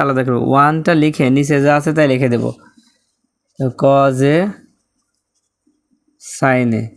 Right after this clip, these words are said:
তারপরে এই যোগটা আমরা এখানে দেব। এবার তারপরে দেখো কি ছিল, উপরে ছিল কি? sin A cos A, আর নিচে হচ্ছে cos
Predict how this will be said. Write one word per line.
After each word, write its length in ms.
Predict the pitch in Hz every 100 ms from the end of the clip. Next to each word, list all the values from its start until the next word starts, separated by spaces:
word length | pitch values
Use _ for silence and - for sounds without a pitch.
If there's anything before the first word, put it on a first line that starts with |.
| _ _
তারপরে 280 | 127 151 165 160 - - - - - _ _
এই 200 | 180 208 208 151
যোগটা 420 | 160 156 - 170 185 190
আমরা 160 | 165 160
এখানে 260 | 143 147 131 120
দেব। 140 | 120 147 196 - _ _ _ _ -
এবার 140 | 131 135
তারপরে 320 | 139 139 156 147
দেখো 160 | 143 160 -
কি 100 | - 185
ছিল, 160 | - 123 - - -
উপরে 240 | 139 143 143
ছিল 120 | 147 151 143
কি? 120 | 117 - - _ _ _ _ - -
sin 440 | 139 139 139 143 160
A 20 | 190 - - _ _ _ _ _ _ _ -
cos 320 | 135 135 131 143
A, 20 | 175 202 -
আর 100 | 135 127
নিচে 240 | 127 127 131
হচ্ছে 260 | 127 120 160 175 175
cos 380 | 143 127 127